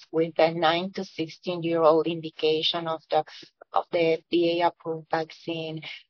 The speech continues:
Uh, it was, uh, endorsed by the C I P in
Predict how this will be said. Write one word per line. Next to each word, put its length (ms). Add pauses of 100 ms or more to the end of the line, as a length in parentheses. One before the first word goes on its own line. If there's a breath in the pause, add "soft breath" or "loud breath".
(120)
Uh, 340 (140)
it 240
was, 560 (160)
uh, 460 (100)
endorsed 720
by 140
the 460
C 280
I 200 (140)
P 320 (400 loud breath)
in 360